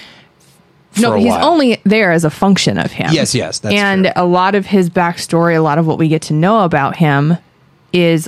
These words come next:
Speaker 2: all in relation to his big brother or little brother.
Speaker 1: Little brother, I think.
Speaker 2: Yeah.
Speaker 1: And the fact that he was, like, a drug addict and all that kind of thing. Like, he has a very interesting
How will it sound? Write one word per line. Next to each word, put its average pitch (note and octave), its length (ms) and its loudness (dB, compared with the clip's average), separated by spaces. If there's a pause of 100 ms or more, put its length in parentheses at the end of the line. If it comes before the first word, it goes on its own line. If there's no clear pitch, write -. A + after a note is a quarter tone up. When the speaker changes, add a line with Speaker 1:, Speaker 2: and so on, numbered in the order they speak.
(140)
Speaker 2:
all E3 460 0
in E3+ 180 2
relation D#3 580 2
to D#3+ 180 2
his D3+ 560 -2 (360)
big D3+ 220 -4
brother A#3+ 400 -2 (260)
or D3 320 -2 (240)
little F#3+ 160 -4
brother. F#3 280 0
Speaker 1:
Little F#2 200 -2
brother, F2 260 -4
I E2+ 100 -6
think. - 40 -4
Speaker 2:
Yeah. E3+ 240 0 (240)
Speaker 1:
And A2 580 -2 (240)
the A#2 200 -6
fact F#2 300 -6
that F#2 100 -6
he F2 280 -6 (1120)
was, G2 220 -8
like, E2+ 200 -6
a F2 100 -12
drug A2 240 -4
addict G2+ 400 -4
and F#2 100 -6
all F#2+ 100 -2
that F#2+ 140 -4
kind F#2+ 140 -6
of F2 60 -8
thing. F#2+ 140 -4
Like, G2+ 140 -4
he C3 160 0
has D#3+ 180 -2
a B2+ 60 0
very A2+ 260 -2
interesting F#2+ 600 -6